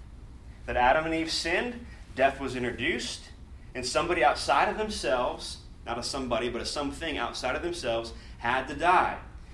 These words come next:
And when this first hap-, when this first happened, God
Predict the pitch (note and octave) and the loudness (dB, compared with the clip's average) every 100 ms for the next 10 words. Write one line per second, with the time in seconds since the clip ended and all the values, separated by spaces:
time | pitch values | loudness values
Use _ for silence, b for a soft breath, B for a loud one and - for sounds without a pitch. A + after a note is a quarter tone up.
0 | B A#2 A#2 A#2+ C3+ - - G3 - - | B -2 0 0 0 -2 2 2 2 4
1 | F#3+ F#3 - B2+ B2+ F#3 - A3+ A3+ G#3+ | 4 4 0 -4 -4 -4 -2 -2 -2 -2
2 | A3 - G#2+ G2 G2 B B - - C#3 | -2 -4 -6 -10 -12 B B -14 -2 4
3 | E3 G3 G#3+ | 4 6 4